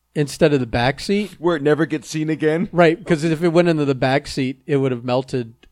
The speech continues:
Speaker 1: It, we live in Florida, so it would have melted by the next, uh, by, by noon today, it would have melted. So, uh, I don't know what he's gonna do with it. I don't know if he's gonna eat it,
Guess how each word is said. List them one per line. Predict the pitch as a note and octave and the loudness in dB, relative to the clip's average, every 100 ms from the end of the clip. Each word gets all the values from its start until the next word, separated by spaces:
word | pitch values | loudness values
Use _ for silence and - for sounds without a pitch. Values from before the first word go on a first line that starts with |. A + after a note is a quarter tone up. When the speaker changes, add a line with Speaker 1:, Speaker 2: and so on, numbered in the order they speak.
| - | -6
Speaker 1:
It, | C#3+ D3 | -6 -2
we | E3+ D3 | 0 2
live | C#3 A#2 | 2 -2
in | |
Florida, | A2 E3 C3 A2 | 0 0 2 0
so | - C3 B2 D#3 - - | -4 -4 -4 -8 -10 2
it | |
would | F3 | 2
have | D#3+ | 6
melted | D#3 D#3 D3+ | 6 6 2
by | C3 B2+ | 0 -2
the | A#2+ | -2
next, | A#2+ - - | -6 -6 -6
uh, | C#3 A#2 A#2 B2 - | -4 -2 -4 -6 2
by, | D3+ | 2
by | D#3 D#3 D3+ | 4 0 -2
noon | D3+ D3+ | -2 -4
today, | C#3 C#3 C#3 A2 | -4 -4 -2 -4
it | A#2+ | -8
would | A#2+ | -10
have | A2+ | -8
melted. | A2+ A#2 A#2+ - | -8 -10 -16 -12
So, | C#3 A#2+ - _ _ _ _ | -8 -8 -10 _ _ _ _
uh, | C#3 B2 A#2 C#3 - | -6 -4 -6 -10 -8
I | D3 | 0
don't | F#3+ G3+ | 4 4
know | F#3+ | 4
what | F3 | 0
he's | E3+ C3+ | -4 -6
gonna | C#3 A#2+ | -8 -4
do | C3 | 0
with | C#3+ E3+ | 2 2
it. | F#3 | -2
I | - | -2
don't | D3+ | -2
know | G3 | 0
if | |
he's | F#3+ | -2
gonna | E3 E3 F#3 | -4 -6 -2
eat | F3+ | 0
it, | F#3 F#3+ | 2 0